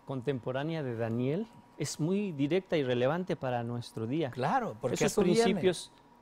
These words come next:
Speaker 1: que usted está ahora diciendo, eh, eh, nos conciernen leerlos <laughs> y entenderlos.
Speaker 2: Por eso va a ser importante, mi amigo, mi compañera amiga, que estudiemos,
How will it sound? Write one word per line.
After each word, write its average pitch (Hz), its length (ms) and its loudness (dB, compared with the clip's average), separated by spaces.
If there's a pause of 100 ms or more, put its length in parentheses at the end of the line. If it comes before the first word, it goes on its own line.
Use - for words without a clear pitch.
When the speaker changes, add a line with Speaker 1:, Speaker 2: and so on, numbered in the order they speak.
(240)
Speaker 1:
que 135 120 2
usted 143 320 0
está 151 400 4
ahora 151 320 6
diciendo, 156 480 -2 (220)
eh, 214 120 0
eh, 170 100 -2
nos 143 200 -2
conciernen 165 840 -2
leerlos 160 800 2 (260)
<laughs> - 260 -20
y 147 140 2
entenderlos. 185 920 -2 (360)
Speaker 2:
Por 127 160 2
eso 127 300 6
va 147 80 4
a 135 60 0
ser 147 180 2
importante, 147 800 -4 (160)
mi 117 80 -6
amigo, 151 520 -4 (520)
mi 107 140 -12
compañera 117 500 -6
amiga, 175 380 -6 (1040)
que 143 100 -2
estudiemos, 156 600 -2